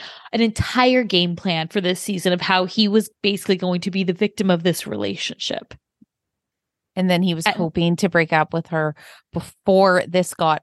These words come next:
Speaker 2: out.
Speaker 1: Yep. He was gonna, after the
Speaker 2: Mm-hmm.
Speaker 1: reunion, they were gonna sit down. He was gonna figure everything out. And then the next season was gonna be him navigating what life is like single.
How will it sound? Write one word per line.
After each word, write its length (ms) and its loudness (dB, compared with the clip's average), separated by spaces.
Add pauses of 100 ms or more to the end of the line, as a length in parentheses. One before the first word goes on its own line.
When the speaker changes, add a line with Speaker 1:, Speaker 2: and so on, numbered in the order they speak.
Speaker 2:
out. 720 0
Speaker 1:
Yep. 340 -2
He 80 -4
was 80 0
gonna, 180 0
after 220 -2
the 80 0
Speaker 2:
Mm-hmm. 80 2
Speaker 1:
reunion, 420 2
they 100 2
were 80 0
gonna 140 -2
sit 220 -8
down. 260 2
He 40 2
was 80 -2
gonna 160 -6
figure 360 0
everything 520 0
out. 420 2
And 160 -2
then 180 2
the 100 0
next 320 -2
season 420 0
was 160 2
gonna 160 0
be 160 -2
him 320 0
navigating 960 0 (400)
what 180 2
life 260 2
is 140 -2
like 180 0
single. 800 2